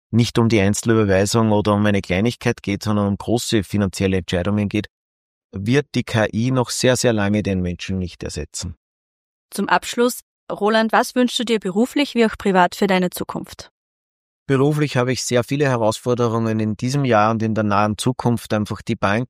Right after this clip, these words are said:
Speaker 1: in eine modernere Zukunft zu führen, auch die Bank neu auszurichten, strategisch neu auszurichten und vor allem, das ist mir das Allerwichtigste dabei, unser tolles Team auf diesem Weg gut mitzunehmen,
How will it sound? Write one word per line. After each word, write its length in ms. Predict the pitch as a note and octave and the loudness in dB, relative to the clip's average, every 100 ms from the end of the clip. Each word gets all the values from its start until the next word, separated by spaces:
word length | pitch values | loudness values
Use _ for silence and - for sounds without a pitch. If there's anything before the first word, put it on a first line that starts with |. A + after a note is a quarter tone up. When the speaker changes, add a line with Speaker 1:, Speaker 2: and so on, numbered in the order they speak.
| - | -4
Speaker 1:
in 140 | A2+ | 0
eine 280 | G#2+ G#2+ G#2+ - _ _ _ _ | 2 2 0 -4 _ _ _ _
modernere 600 | G2+ A2 A2 G#2 A2 G#2 | -2 0 2 4 2 0
Zukunft 480 | G2 B2+ - D3+ - | 0 0 2 0 -2
zu 100 | - | -4
führen, 500 | B2 - B2 B2 B2 - _ _ _ _ | -2 0 2 4 2 -4 _ _ _ _
auch 260 | G2+ G2+ - | -2 0 -2
die 100 | - | -2
Bank 340 | G2+ G2 - | 0 0 0
neu 220 | G#2 G2+ | 2 4
auszurichten, 720 | F2 G#2 - B2+ B2 - - | 4 2 0 -2 -2 -4 -6
strategisch 540 | G#2 - F#2+ A2+ B2+ A2 | -4 -4 -2 0 0 0
neu 160 | G#2+ | 0
auszurichten 880 | G2 G2 - G#2+ G#2 G2 - G#2 G2 | 2 0 -2 -2 0 -2 -6 -4 -2
und 260 | - G2+ F#2+ - | -2 -2 -4 -8
vor 260 | - G#2 - | -4 0 2
allem, 520 | F#2+ A#2+ B2 B2+ B2+ - | 2 4 2 0 -6 -8
das 200 | G2+ G2 | -6 0
ist 60 | |
mir 100 | A#2+ | 2
das 120 | G#2+ | 2
Allerwichtigste 800 | G2 A2 B2 A#2+ - C#3+ - B2 | 0 2 2 0 -2 -4 -4 0
dabei, 380 | A#2 - G#2+ G#2+ - _ _ | 0 2 2 2 -4 _ _
unser 260 | - A2+ A2+ | -6 0 0
tolles 380 | - A#2 A2+ - | 2 2 2 0
Team 240 | - F3+ | 0 2
auf 140 | F3+ - | 2 0
diesem 340 | G#2 G2+ F#2+ | -2 -2 0
Weg 360 | G2+ F#2+ F#2 - _ | -2 -2 -6 -16 _
gut 280 | B2 A#2 G#2 | -2 -2 0
mitzunehmen, 1080 | A2 - - - G#2+ G2 F#2 G2+ A#2+ C3 | -2 -2 -12 -10 -4 -2 0 2 0 0